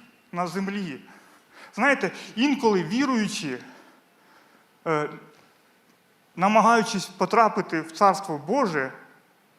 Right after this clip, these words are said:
в землі, е, на землі ведуть себе, як наче вони вже померли. Як наче вже все, ета, тут мене вообще не повинно бути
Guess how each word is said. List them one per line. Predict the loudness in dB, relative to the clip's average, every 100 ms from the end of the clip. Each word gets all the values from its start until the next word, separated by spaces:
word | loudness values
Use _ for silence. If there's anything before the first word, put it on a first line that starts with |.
| _ _ -10
в |
землі, | -4 0 0 -2 -4 -10 2
е, | 2
на | 4 0
землі | 2 0
ведуть | 0 -2 -2 -4
себе, | -2 0
як | 0 0
наче | -4 -4
вони | -4
вже | -4
померли. | -4 -2 0 0 0 -4 -8 -18 -20 _ _ _ _ _ -20 -10 -4
Як | 0
наче | 0 0 0
вже | 2 0
все, | 0 -2 0 2 2 0
ета, | 0 -2 -4 -10 -20 -20 _ _
тут | 2 2 0 -12 -4
мене | -2 2 2 0 -10 -20 -6
вообще | -6 -2 0 0 0
не | -2 0
повинно | 0 2 0 0
бути | 0 -2 -2